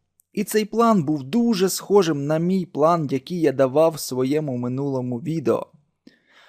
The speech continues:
А щоб ви в цьому самі переконалися, зараз хочу дати вам той покроковий план, про який розповідав Рассел Брансон в своєму відео.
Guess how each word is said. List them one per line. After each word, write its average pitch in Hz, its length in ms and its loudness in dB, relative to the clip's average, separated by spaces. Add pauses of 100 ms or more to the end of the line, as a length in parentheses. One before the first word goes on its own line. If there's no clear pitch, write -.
А 185 120 2
щоб 196 240 0
ви 220 100 0
в 185 60 -4
цьому 170 320 2
самі 180 340 0
переконалися, 196 800 0
зараз 180 400 0
хочу 165 320 -2
дати 151 360 4
вам 127 200 0
той 160 300 4
покроковий 143 600 0
план, 190 380 0
про 139 220 2
який 175 420 0
розповідав 135 760 2
Рассел 143 500 2
Брансон 139 580 0
в 117 60 -14
своєму 139 580 -4
відео. 135 520 0